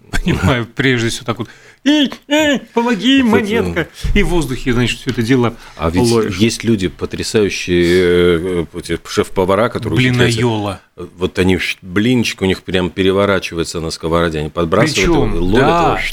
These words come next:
Speaker 1: да, да, и в полёте я сам видел, он внутрь наполняется ингредиентами, сворачивается и прям в рот, что вареник в этом, не в акуле, а как его звали.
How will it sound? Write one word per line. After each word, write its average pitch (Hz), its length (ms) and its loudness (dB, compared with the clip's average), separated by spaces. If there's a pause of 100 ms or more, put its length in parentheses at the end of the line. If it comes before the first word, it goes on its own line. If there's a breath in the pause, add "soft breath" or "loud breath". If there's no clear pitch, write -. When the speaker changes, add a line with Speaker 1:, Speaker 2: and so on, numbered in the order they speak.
(100)
Speaker 1:
да, 135 720 2
да, 170 240 2
и 123 60 2
в 101 120 -6
полёте 147 540 0
я 101 140 0
сам 196 400 2
видел, 156 440 2
он 131 260 0 (540 loud breath)
внутрь 165 560 2 (840 soft breath)
наполняется 165 720 0
ингредиентами, 139 840 2
сворачивается 135 920 0
и 147 60 2
прям 160 360 0
в 123 80 0
рот, 131 340 2
что - 240 -4
вареник 123 460 -2
в 117 160 -2
этом, 104 400 -4
не 104 80 -6
в 104 80 -6
акуле, 120 420 -2
а 98 60 -4
как 95 260 -16
его 98 120 -18
звали. 92 240 -18